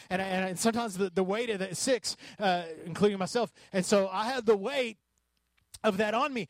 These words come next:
I cannot imagine the weight of nearly two million people. And he's thinking, "I've gotta take care of these people," and they're complaining, they're grumbling, they're talking about their needs.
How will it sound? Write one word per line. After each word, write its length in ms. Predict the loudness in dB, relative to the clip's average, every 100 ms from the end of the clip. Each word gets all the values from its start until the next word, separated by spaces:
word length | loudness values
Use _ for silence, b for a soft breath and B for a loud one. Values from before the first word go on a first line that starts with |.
| B
I 80 | 0
cannot 280 | 0 2 2
imagine 500 | 0 0 -2 0 2
the 120 | 2
weight 420 | 2 0 -2 -4
of 200 | -4 -4 -10 -6
nearly 420 | -2 0 0 -2
two 220 | 0 0 0
million 380 | -2 -2 -2
people. 400 | -2 -2 -4 -8 -12 -20 _ _ _ _ _ _ _ _ _ _ _
And 100 | -2
he's 120 | -2 0
thinking, 220 | 0 0
"I've 120 | 0
gotta 160 | -2 -2
take 180 | -4
care 100 | -2
of 60 | -2
these 120 | 0
people," 260 | -2 -2 -2
and 80 | -2
they're 80 |
complaining, 600 | -6 -4 -2 -2 -2 -4
they're 140 | -4 -2
grumbling, 420 | -2 -2 -4 -4
they're 100 | -4
talking 260 | -2 -2 -2
about 160 | -2
their 120 | -4
needs. 360 | -6 -6 -6